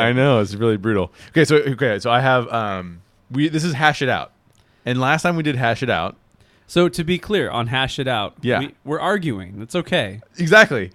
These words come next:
Speaker 2: But we're not trying to
Speaker 1: put the other
Speaker 2: We're
Speaker 1: people
Speaker 2: not
Speaker 1: down.
Speaker 2: trying to prove that we're right.
Speaker 1: R-, exactly.
Speaker 2: We're mi-,
Speaker 1: So
Speaker 2: we want room for opinions here.
Speaker 1: Right.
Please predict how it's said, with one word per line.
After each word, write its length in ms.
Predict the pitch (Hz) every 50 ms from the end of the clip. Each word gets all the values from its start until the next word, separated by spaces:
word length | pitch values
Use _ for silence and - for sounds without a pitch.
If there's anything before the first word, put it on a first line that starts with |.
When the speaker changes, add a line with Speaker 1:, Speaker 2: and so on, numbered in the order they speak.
| -
Speaker 2:
But 340 | 131 131 185 - 156 - -
we're 180 | 135 139 160 165
not 240 | 165 170 180 - -
trying 440 | - - 170 170 165 165 160 151 147 131 - -
to 680 | 151 143 135 135 135 131 127 127 127 127 123 120 120 123 - _ _ _ _ _ _ _ _ _ _ _ _ _ _ _ _ -
Speaker 1:
put 100 | 170 160 -
the 80 | 165
other 100 | 147 131 123
Speaker 2:
We're 100 | 135 143
Speaker 1:
people 40 | 160
Speaker 2:
not 160 | 160 151 -
Speaker 1:
down. 60 | -
Speaker 2:
trying 180 | 160 160 151 143
to 60 | 139
prove 340 | - - 151 143 143 135 123
that 160 | 127 127 -
we're 180 | 113 117 117 113
right. 300 | 107 101 85 80 - - 120 127
Speaker 1:
R-, 60 | -
exactly. 500 | 151 131 117 117 107 90 85 76 69 - - -
Speaker 2:
We're 120 | 123 131
mi-, 100 | 135 147 -
Speaker 1:
So 60 | -
Speaker 2:
we 140 | 139 135 135
want 280 | 139 147 151 156 -
room 260 | - 143 139 143 139 127
for 240 | - 139 131 117 117
opinions 640 | - - 117 - - 110 98 98 95 87 90 - -
here. 300 | 98 92 90 92 101 - - - -
Speaker 1:
Right. 320 | 139 127 135 107 85 -